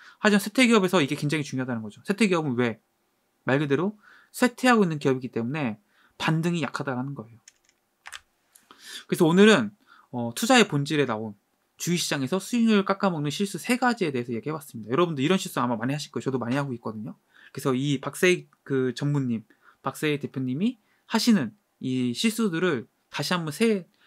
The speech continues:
되새기시면서 아, 이런 실수를 내가 하고 있는지 아닌지 확인해 보시고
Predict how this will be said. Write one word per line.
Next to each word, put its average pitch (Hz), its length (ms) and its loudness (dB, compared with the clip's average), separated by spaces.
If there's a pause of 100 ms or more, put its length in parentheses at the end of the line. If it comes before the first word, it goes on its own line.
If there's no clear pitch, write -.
(120)
되새기시면서 147 1080 0 (320)
아, 120 140 -2
이런 165 200 0
실수를 160 360 -6
내가 123 140 -4
하고 196 180 0
있는지 143 240 -4
아닌지 120 260 -4
확인해 208 280 0
보시고 123 560 -6